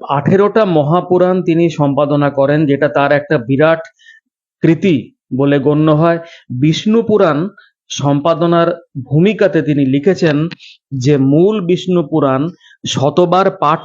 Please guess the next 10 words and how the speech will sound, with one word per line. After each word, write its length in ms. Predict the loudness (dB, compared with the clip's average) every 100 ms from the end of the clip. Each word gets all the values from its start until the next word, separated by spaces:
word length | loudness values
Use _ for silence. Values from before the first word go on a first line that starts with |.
| -2
করলে 560 | 0 2 0 0 0 -4 -12 _ -8
সংস্কৃত 680 | -2 0 0 0 0 2 0
জ্ঞান 400 | 2 2 2 -2
শূন্য 520 | 0 0 2 0 0
সাধারণ 680 | -2 -4 0 0 0 0 0
ব্যক্তিরও 720 | -2 -2 0 2 2 0 -4 -18 -20 _
সংস্কৃত 680 | -6 0 2 0 0 0 0
ভাষায় 580 | 0 -2 -2 0 0 0
অধিকার 640 | 0 0 0 0 0 0
জন্মে। 440 | 0 2 2 2